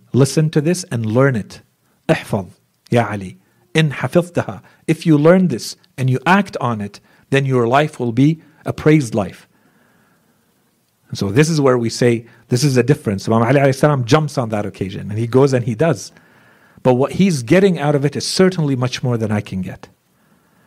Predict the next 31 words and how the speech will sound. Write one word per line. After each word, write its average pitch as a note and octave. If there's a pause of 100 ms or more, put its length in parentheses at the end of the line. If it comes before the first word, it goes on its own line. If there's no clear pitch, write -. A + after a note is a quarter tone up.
(1080)
And A#2+
he's C3+
prepared G3+
himself A#2
for F#2
that. - (1600)
Okay, C3+
we, B2
we A2+
don't E3
believe C#3+
that B2
any E3
in, B2
of A2+
the A#2
infallibles, A#2
I've G2+
talked -
about A2+
this G2+
in G2+
the F#2+
past, - (560)
if -
you C#3+
take -
any F3+
of B2
the A2+
infallibles A#2